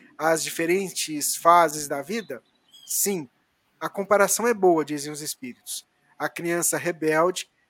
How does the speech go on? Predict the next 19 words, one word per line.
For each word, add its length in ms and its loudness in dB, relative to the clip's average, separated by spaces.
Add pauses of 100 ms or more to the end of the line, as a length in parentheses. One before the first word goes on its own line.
se 200 0
conserva 500 -2
ignorante 600 -4
e 20 -6
imperfeita. 640 -6 (400)
Seu 220 4
aproveitamento 720 2
depende 400 -2
da 140 0
sua 220 -2
maior 340 4
ou 80 -2
menor 420 0 (320)
docilidade, 920 0 (300)
mas 240 2
a 80 10
vida 200 4
do 120 0
homem 420 0